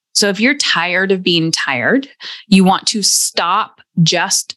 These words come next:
surviving, and you want to find out exactly where to focus and access realistic tools to confidently manage your energy, emotions, and impact, you can head on over to Heather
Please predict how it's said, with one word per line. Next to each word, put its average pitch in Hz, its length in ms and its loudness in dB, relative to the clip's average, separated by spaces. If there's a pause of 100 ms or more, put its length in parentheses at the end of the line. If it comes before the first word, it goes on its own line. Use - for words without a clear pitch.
surviving, 165 1000 0
and 190 140 4
you 196 100 4
want 196 180 0
to 254 60 -2
find 262 280 2
out 240 220 0
exactly 190 1200 -2
where 180 400 2
to 185 180 -6
focus - 720 -4 (600)
and 202 240 -2
access 208 540 0
realistic 190 600 0
tools 196 520 2
to - 160 -2
confidently 302 840 0
manage 233 380 4
your - 140 -2
energy, 180 640 -4
emotions, 165 720 2
and 160 240 -2
impact, 190 680 2 (440)
you 214 240 6
can 311 200 2
head 220 280 0
on 226 160 0
over 190 240 0
to 165 240 -2
Heather 165 640 0